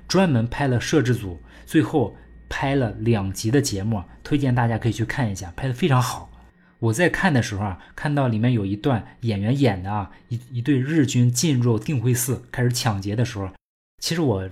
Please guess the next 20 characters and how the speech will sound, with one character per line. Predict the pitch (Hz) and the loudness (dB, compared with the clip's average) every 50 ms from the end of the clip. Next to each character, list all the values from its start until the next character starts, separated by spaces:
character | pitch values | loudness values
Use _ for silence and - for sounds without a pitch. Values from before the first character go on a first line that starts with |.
| 101 | -8
明 | 110 107 107 135 | -4 0 0 0
明 | 156 160 156 | 0 0 0
知 | - - 180 | 0 0 2
道 | 165 143 | 4 4
结 | 120 - - 107 104 | 2 2 0 -2 -2
果 | 101 95 90 | -2 -2 -4
了， | 82 82 82 85 - _ _ | -6 -8 -12 -16 -20 _ _
但 | - 151 135 | -4 -4 -2
是 | 127 | -2
在 | 127 156 165 | -2 -2 0
那 | 170 190 | 2 2
一 | 160 120 113 | 2 2 2
瞬 | 107 - - 131 107 | 2 2 2 2 2
间 | 101 104 95 | 2 0 -2
还 | 90 - - 107 | -4 -4 -6 -4
是 | 110 117 98 87 | -4 -4 -4 -4
心 | - - - - 180 170 | -4 -4 0 2 2 2
如 | 151 117 104 104 | 2 0 -4 -4
刀 | - 110 107 104 | -2 -2 -2 -2
绞。 | 101 95 90 82 | -2 -4 -8 -10